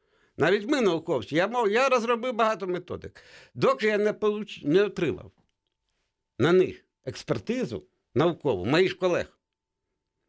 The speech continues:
рецензії, рішення вчених рад і так далі. Я вважав свої методики ще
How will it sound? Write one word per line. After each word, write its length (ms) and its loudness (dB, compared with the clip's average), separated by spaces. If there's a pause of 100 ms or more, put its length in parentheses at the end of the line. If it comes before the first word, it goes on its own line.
(160)
рецензії, 960 -2 (100)
рішення 560 0
вчених 460 -2
рад 320 0
і 60 -4
так 160 -4
далі. 100 -8 (800)
Я 160 2
вважав 480 -2
свої 340 0
методики 640 -2
ще 380 -4